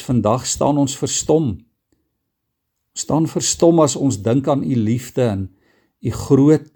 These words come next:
genade op daai rowwe kruispad na Golgotha. U het vir Simon van Sirene 'n kans gegee, Here,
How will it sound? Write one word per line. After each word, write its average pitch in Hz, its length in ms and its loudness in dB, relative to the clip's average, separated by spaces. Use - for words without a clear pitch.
genade 107 680 -2
op - 160 -10
daai 110 600 0
rowwe 110 640 0
kruispad 113 840 -4
na 101 140 -4
Golgotha. - 680 -6
U 147 80 -2
het 147 160 2
vir 143 120 -2
Simon 147 420 2
van 135 220 0
Sirene 123 600 2
'n 131 80 -8
kans 131 340 -2
gegee, 113 380 -4
Here, 101 400 -4